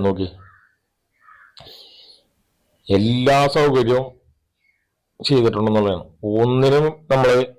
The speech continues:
പുറത്തു പോകണ്ടെന്നുള്ളതാണ്. ഒരു വീട്ടിൽ എന്തൊക്കെ സൗകര്യം വേണം അതെല്ലാം ഇവിടെ ഉണ്ടെന്നുള്ളതാണ്. എന്താ,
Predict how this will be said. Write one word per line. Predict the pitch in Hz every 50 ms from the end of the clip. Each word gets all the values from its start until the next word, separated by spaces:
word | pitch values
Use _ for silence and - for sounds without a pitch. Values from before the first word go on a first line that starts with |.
| _ _ - - - - - - - _ -
പുറത്തു | 143 131 - 127 110 - 117 113
പോകണ്ടെന്നുള്ളതാണ്. | 110 113 110 104 104 104 98 92 87 - - _ _ - _ _ _ _ _ _ _ _ _ _ _ _ _ _ _ _ - 113
ഒരു | 113 107 110 135
വീട്ടിൽ | 156 156 143 120 123 120 147 147
എന്തൊക്കെ | 143 139 135 127 123 127 120 - 135 117 156
സൗകര്യം | 151 143 135 135 123 123 123 127 131
വേണം | 123 123 123 117 - - - 113 113
അതെല്ലാം | 110 107 131 127 123 117 117 113 120 120 123
ഇവിടെ | 120 117 117 113
ഉണ്ടെന്നുള്ളതാണ്. | 110 104 101 98 92 87 82 78 _ _ _ _ _ _ _ _ _ _ - 117
എന്താ, | 107 98